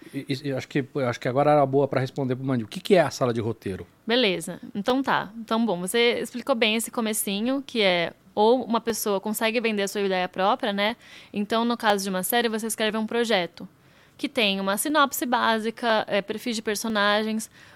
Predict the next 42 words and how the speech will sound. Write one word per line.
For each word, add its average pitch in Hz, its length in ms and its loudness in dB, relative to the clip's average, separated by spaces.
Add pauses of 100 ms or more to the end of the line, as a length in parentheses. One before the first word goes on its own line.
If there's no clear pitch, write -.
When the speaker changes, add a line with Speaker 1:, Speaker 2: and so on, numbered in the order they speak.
Speaker 2:
um 220 600 2
plot 233 400 2
geral 214 320 4
da 202 80 0
temporada 254 800 4 (100)
e 392 140 2
uma 440 160 0
ideiazinha 233 600 2
pra 254 120 -4
uma 240 100 0
segunda 226 320 -2
temporada 214 600 2
e 208 40 -4
terceira 226 480 -2
pra 254 140 -2
você 233 200 -2
mostrar 226 380 -2
pro 226 140 -6
canal: 214 420 0
"Ei, 240 300 2 (280)
você 214 220 -2
vai 233 160 4
investir 233 680 2
dez 220 260 4
milhões 220 400 2
disso 214 220 -4
daqui, 277 460 -2 (220)
mas 214 220 4
eu 226 100 6
juro 233 200 2
pra 269 160 4
você 254 280 2
que 262 120 -6
tem 254 160 0
fôlego 240 360 2
pra 262 160 0
mais 247 360 2
história", 190 520 4 (720)
tá? 180 280 -2 (100)
Speaker 1:
Se - 140 -6
for 139 200 0
bom 143 320 2